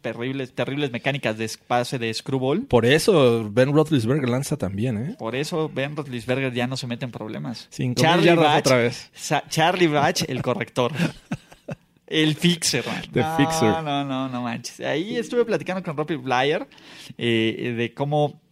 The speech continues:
Speaker 1: Al Davis quería a Chuck Noll
Speaker 2: Ok.
Speaker 1: para los
Speaker 2: Para los Raiders.
Speaker 1: para los Raiders y Chuck Noll lo
Speaker 2: Pero al mismo tiempo que, que, o sea, cuando estaba disponible, cuando
Speaker 1: Ajá,
Speaker 2: venía de co-,
Speaker 1: sí.
Speaker 2: ser coordinador defensivo de los
Speaker 1: Exacto,
Speaker 2: Colts.
Speaker 1: de los Colts,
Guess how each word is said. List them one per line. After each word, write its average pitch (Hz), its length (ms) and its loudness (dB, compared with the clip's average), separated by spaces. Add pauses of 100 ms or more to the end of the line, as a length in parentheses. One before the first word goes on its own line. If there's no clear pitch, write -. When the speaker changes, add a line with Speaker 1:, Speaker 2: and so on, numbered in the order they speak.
(320)
Speaker 1:
Al 143 200 0
Davis 143 400 2
quería 120 720 -2
a 107 120 -10
Chuck 123 220 -8
Noll 131 280 -4 (240)
Speaker 2:
Ok. 110 140 -6 (440)
Speaker 1:
para 110 220 -2
los - 560 -10
Speaker 2:
Para 110 160 0
los 107 100 0
Raiders. 110 440 0
Speaker 1:
para 117 140 -8
los 117 140 -6
Raiders 131 420 0
y - 40 -20
Chuck 127 220 -4
Noll 131 320 -4
lo 110 440 -2
Speaker 2:
Pero 135 120 4
al 135 80 4
mismo 156 200 4
tiempo 151 280 4
que, 131 280 6
que, 117 140 2
o 110 80 2
sea, 127 140 0
cuando 113 160 2
estaba 143 200 0
disponible, 120 480 0
cuando 113 280 -2
Speaker 1:
Ajá, 110 80 2
Speaker 2:
venía 139 200 4
de 151 120 6
co-, - 100 0
Speaker 1:
sí. 202 80 6
Speaker 2:
ser 147 160 4
coordinador 123 320 4
defensivo 123 360 4
de 123 80 8
los 104 80 2
Speaker 1:
Exacto, 165 180 4
Speaker 2:
Colts. 135 220 2
Speaker 1:
de 135 100 2
los 131 200 0
Colts, 165 460 0